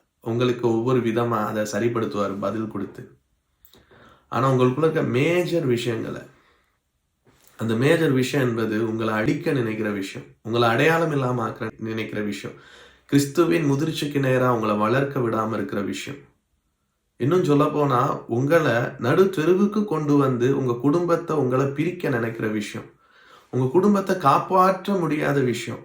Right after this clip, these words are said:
உங்க குடும்பத்தை பாதுகாக்க முடியாத விஷயம், உங்க குடும்பத்துக்கு சந்ததிக்கு வரையறை வைக்க முடியாத விஷயம், அந்த சந்ததிகள் சார்ந்த விஷயங்கள் மேஜரா இருக்கும். ஆனா அது உங்களுக்குள்ள மறைந்திருக்கும்.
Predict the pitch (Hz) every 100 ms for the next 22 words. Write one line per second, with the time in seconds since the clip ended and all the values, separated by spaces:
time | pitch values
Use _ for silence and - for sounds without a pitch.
0 | - 123 127 160 196 190 202 - 139 165
1 | 180 180 180 185 175 143 147 139 127 113
2 | - - - _ _ - 135 139 139 175
3 | 214 208 - 185 196 143 139 175 180 180
4 | 185 127 135 180 196 202 175 170 156 147
5 | - 131 139 139 131 131 107 - - -
6 | _ _ _ _ _ - 104 107 139 175
7 | 208 240 240 214 202 165 160 147 123 120
8 | - 156 123 156 139 135 185 175 170 165
9 | 135 127 170 165 156 147 147 147 160 185
10 | 151 123 127 139 180 196 175 131 -